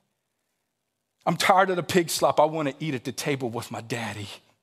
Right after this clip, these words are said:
If that's you, I want you to rededicate your life to him right now. Pray that same prayer that I'm about to go through from your heart to God's heart and mean business with him. It's not the words by themselves that save you,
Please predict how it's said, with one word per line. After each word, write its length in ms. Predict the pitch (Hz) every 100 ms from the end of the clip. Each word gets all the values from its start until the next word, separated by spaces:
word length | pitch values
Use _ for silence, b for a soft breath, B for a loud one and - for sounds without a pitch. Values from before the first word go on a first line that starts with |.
| _ - B B B _ _ _ _ _ _ _ _ _ B B B B _ _ _ _ _ _ _ _ _ _ _ -
If 120 | -
that's 260 | 175 165 190
you, 140 | 180
I 40 |
want 200 | 165 160
you 20 | 160
to 60 |
rededicate 580 | 151 160 165 - 170 -
your 100 | 175
life 280 | 160 151 -
to 80 | 135
him 200 | 135 131
right 160 | 139
now. 280 | 143 131 - _ _ _ _ _ _ _ _ _ _
Pray 120 | -
that 160 | 170 180
same 260 | - 175 175
prayer 440 | - 175 175 156 b b b -
that 80 | 165
I'm 80 | 180
about 240 | 175 170
to 40 |
go 160 | 160 175
through 200 | 165 165
from 160 | - 160
your 100 | 170
heart 240 | 165 156
to 60 | 139
God's 320 | 156 156 -
heart 160 | 147
and 100 | 143
mean 260 | 160 160 123
business 580 | 151 151 135 127 127 -
with 160 | 131 -
him. 300 | 143 143 127 b b b b _ _ _ _ _
It's 100 | -
not 140 | 151 151
the 80 | 127
words 320 | 139 147 135
by 200 | 151 147
themselves 460 | 143 - 156 147
that 120 | 143 -
save 360 | 156 147 127
you, 220 | 123 110